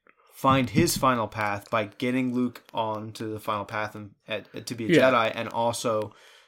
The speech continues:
Speaker 1: by distracting Darth Vader long enough so that they can get away, and having that final confrontation with
Speaker 2: Yeah.
Speaker 1: Vader, and then he can be at his own
Speaker 2: It's
Speaker 1: peace.
Speaker 2: a, it's a beautiful end for the character,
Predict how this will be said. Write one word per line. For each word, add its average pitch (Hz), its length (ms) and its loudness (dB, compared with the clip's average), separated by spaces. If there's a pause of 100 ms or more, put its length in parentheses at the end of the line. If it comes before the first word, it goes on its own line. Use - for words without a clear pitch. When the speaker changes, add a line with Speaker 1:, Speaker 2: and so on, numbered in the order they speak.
(120)
Speaker 1:
by 107 120 0
distracting 101 960 -2
Darth 98 220 -2
Vader 110 440 -2
long 98 280 -4
enough 92 500 -6 (260)
so - 160 -6
that 98 200 -4
they 104 140 -2
can 107 160 -10
get 101 100 -6
away, 107 640 2 (280)
and 107 160 -8
having 107 280 -2
that 92 180 -6
final 95 640 -4 (180)
confrontation 107 880 -6
with 120 120 0
Speaker 2:
Yeah. 110 80 -4
Speaker 1:
Vader, 95 560 -2
and 101 160 -10
then 95 300 -8 (280)
he - 160 -8
can 101 160 -8
be 92 160 -6
at 90 60 -6
his 95 220 -8
own 95 160 -6
Speaker 2:
It's 156 200 0
Speaker 1:
peace. 165 80 6
Speaker 2:
a, 151 320 2
it's 151 120 -2
a 147 60 4
beautiful 165 540 6
end 135 280 4
for 131 80 0
the 123 80 0
character, 120 680 2